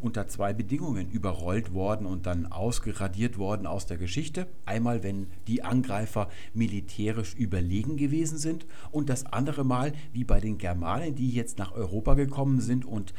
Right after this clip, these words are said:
bessere Technik mitbringen, wie das Rad und einige andere Dinge.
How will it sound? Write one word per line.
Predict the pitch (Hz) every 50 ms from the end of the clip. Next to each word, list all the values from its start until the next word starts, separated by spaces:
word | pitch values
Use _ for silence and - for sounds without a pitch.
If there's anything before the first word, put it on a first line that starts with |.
| - - - -
bessere | - 104 104 - - 101 98 98
Technik | 92 - 123 131 131 147 139 143
mitbringen, | 135 123 123 - - 101 110 110 110 107 101 92
wie | 98 92
das | 87 85 82 - 76
Rad | 76 80 82 92 101 117 131 127
und | 107 98 -
einige | 82 98 104 104 101 101 69
andere | - 107 117 110 110 92
Dinge. | 107 110 120 131 156 147